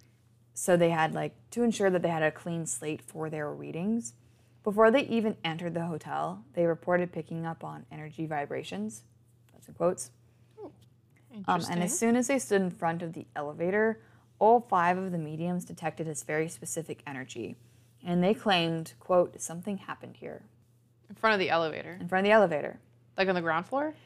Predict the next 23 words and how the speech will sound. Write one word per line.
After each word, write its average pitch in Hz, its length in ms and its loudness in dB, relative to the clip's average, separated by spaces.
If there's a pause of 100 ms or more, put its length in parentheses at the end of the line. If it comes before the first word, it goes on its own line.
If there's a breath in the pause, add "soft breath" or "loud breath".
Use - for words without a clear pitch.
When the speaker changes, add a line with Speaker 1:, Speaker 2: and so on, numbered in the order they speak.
(220 soft breath)
Speaker 1:
It 214 140 8
did 220 140 8
not 226 300 8
say 208 560 6 (600)
which 185 300 4
floor 190 340 4
it 190 40 2
was 202 100 -2
on. 220 340 4
I'm 190 180 -2
not 196 220 0
sure, 196 340 2 (120)
'cause 196 180 0
right 214 140 10
Speaker 2:
Maybe 226 200 6 (100)
Speaker 1:
before 392 160 10
Speaker 2:
it's - 80 2
when 311 140 -4
Fat-, 233 420 -10
where 220 140 -14
Fatty 202 340 -6
was 196 160 -12
murdered. 190 500 -14